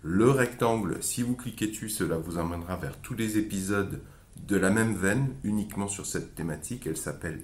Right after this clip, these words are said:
électroménager et électronique. Il y a beaucoup de réparations pratiques de différents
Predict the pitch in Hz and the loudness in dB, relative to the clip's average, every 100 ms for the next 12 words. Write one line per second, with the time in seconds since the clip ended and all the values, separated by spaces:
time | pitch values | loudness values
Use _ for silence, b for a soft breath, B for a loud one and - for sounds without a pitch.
0 | - 90 90 90 87 85 80 80 90 - | -4 -2 -2 -4 -6 -4 -4 -4 -6 -6
1 | 80 82 82 - - 85 98 98 76 82 | -8 -6 -8 -10 -8 -4 -4 -6 -8 -6
2 | 78 90 90 107 107 B B B - 85 | -6 -6 -6 -8 -8 B B B -6 -4
3 | 92 101 101 95 - 98 - 92 - 95 | -2 0 0 0 0 -2 -4 -6 -6 -8
4 | 90 78 82 87 90 85 90 | -6 -6 -6 -6 -4 -2 -2